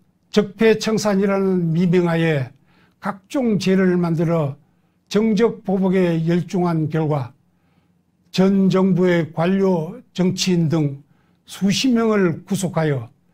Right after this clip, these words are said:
그 징역의 합이 백 년을 넘는다고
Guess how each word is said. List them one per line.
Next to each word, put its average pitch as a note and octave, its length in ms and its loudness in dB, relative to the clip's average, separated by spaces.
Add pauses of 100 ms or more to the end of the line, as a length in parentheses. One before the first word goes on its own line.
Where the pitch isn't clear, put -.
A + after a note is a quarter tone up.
(320)
그 F3 420 -2
징역의 G3+ 580 2
합이 G3+ 580 -2 (540)
백 A3+ 140 0
년을 A3+ 720 0
넘는다고 E3 920 0